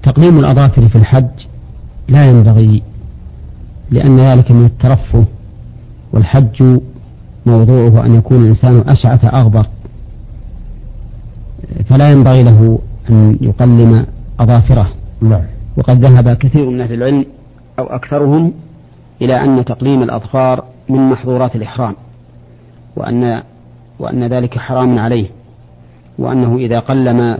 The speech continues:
Speaker 1: ثلاثة أظفار فأكثر وجب عليه إما فدية يذبحها ويتصدق بها على الفقراء، وإما إطعام ستة مساكين لكل نس-، مسكين نصف صاع، وإما صيام ثلاثة أيام.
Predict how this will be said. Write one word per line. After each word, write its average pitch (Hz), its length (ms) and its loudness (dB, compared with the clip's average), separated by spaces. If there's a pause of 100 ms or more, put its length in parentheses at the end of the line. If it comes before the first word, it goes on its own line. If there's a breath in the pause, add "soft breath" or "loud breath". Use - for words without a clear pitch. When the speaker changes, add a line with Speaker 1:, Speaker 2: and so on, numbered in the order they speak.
Speaker 1:
ثلاثة 120 420 -6
أظفار 117 360 -6
فأكثر 139 500 -6 (680 soft breath)
وجب 123 280 -2
عليه 120 640 -2 (680)
إما 127 460 0 (200)
فدية 127 280 -2
يذبحها 117 480 -4
ويتصدق 120 520 -8
بها 113 240 -4
على 107 80 -6
الفقراء، 131 640 -6 (580 soft breath)
وإما 131 440 -2
إطعام 117 360 -4
ستة 120 400 -8
مساكين 117 540 -6
لكل 117 440 -4
نس-، 110 80 -12 (120)
مسكين 120 380 -4
نصف 117 200 -6
صاع، 135 300 -4 (580)
وإما 127 360 -2
صيام 120 400 -4
ثلاثة 113 460 -8
أيام. 113 520 -6